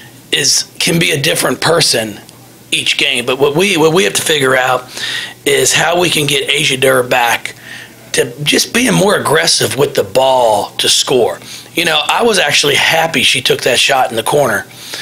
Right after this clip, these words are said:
which out of transition, we're up thirteen or fourteen. And, you know, it's probably not the,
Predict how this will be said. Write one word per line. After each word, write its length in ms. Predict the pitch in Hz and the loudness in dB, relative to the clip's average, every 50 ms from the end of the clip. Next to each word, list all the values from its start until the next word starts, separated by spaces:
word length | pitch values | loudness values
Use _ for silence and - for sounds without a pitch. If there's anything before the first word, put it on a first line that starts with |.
| - - - - - | -12 -14 -12 -6 -2
which 320 | 156 147 131 - - - | 0 0 0 0 0 0
out 180 | 147 147 156 151 | 0 0 0 0
of 80 | - - | 0 0
transition, 600 | - 160 156 147 135 123 139 143 143 139 139 135 | 0 0 0 0 0 0 2 2 2 2 2 2
we're 100 | 147 143 | 0 0
up 120 | 143 - | 0 0
thirteen 320 | 156 147 135 135 143 143 | 0 0 2 0 0 0
or 60 | 131 - | 0 -2
fourteen. 520 | - 147 147 143 135 135 - 160 156 151 | 0 2 2 2 2 0 0 -2 0 -2
And, 240 | 147 - 170 165 170 | -2 -2 -2 -2 0
you 80 | 208 | 0
know, 120 | 214 202 196 | 0 0 0
it's 80 | 190 | 0
probably 260 | - - 214 - - 220 | 0 0 0 0 2 0
not 160 | 214 208 - | 0 0 -2
the, 160 | - 139 - | -4 -4 -4